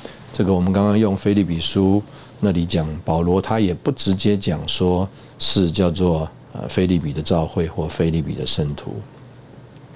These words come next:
他也不讲说是关心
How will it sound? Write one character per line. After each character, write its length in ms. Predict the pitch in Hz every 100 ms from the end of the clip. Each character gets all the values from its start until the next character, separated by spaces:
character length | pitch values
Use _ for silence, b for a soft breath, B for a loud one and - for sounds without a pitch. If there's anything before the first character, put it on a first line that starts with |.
| - - -
他 180 | - 131
也 120 | 101
不 160 | -
讲 320 | 107 - 80 85
说 220 | - 92
是 320 | - 95 85 - B B
关 240 | - 107 107
心 380 | - 104 101